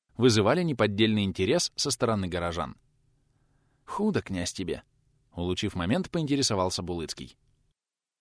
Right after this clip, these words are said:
«Травы при мне, слава богу, отвару сделаю». «Поди!» грубо прервал того Дмитрий Иванович, и только сейчас приметил преподаватель, что рядом с мужем, непрестанно жестикулируя, семенит фрол пустоглазый.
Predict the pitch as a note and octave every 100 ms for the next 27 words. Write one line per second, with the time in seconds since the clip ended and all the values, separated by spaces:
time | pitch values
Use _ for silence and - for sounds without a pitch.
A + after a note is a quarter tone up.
0 | _ F3 E3+ D3 B2+ C#3+ D3 D#3+ - G2
1 | F2+ E2 D2+ B1 _ _ C#3+ C#3 D3+ B2
2 | G2 E2+ D#2+ C2 G#1 _ _ _ _ _
3 | _ _ _ _ D#2+ E2 E2+ F#2+ F2 -
4 | _ _ _ _ _ _ E2+ F2+ F#2+ E2
5 | E2+ F2 F2+ E2+ E2+ F2 F2 - E2 G2+
6 | F#3+ F3+ - - _ _ G2+ G3 C#4 D3
7 | - C#3 - G3+ - A#2 C#3 C#3 B2+ A#2
8 | G#2+ A2+ G3 F3+ C#3 - B2+ C3 A#2+ -
9 | G3+ G3+ F#2+ - _ F#2 F#2 G#2+ - C3+
10 | C3+ A2+ A2+ - - B2 A3 G#3+ F#3 C#3
11 | C3+ F3+ - - F3+ G#2 F#2 - F2+ F#2
12 | E2 C2 -